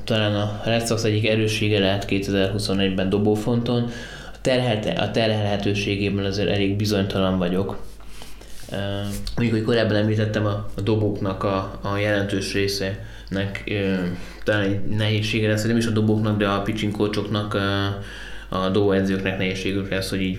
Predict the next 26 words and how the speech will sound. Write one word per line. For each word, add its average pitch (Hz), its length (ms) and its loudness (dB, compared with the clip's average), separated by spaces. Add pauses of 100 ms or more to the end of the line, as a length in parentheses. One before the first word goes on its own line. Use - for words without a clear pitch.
(120)
jól 101 220 0
felépítsék 92 720 0
a, 92 400 2
felépítsék 98 680 -2
a, 95 460 0
az 92 200 -2
inningjeiket 104 680 2
a 104 240 2
dobóknak, 120 560 0 (400)
de 110 120 2
azért 104 200 4
ezt 107 120 0
tudni 117 240 4
kell 107 220 2
a, 101 300 2 (420)
a 95 80 0
Garrett 98 380 2
Richardsról, 98 800 2
hogy 98 340 0
utoljára 101 600 2
talán 101 280 0
kétezer-tizenötben 104 1040 0
volt 98 260 2
komoly 98 280 2
inning 98 280 4
terhelése, 104 920 0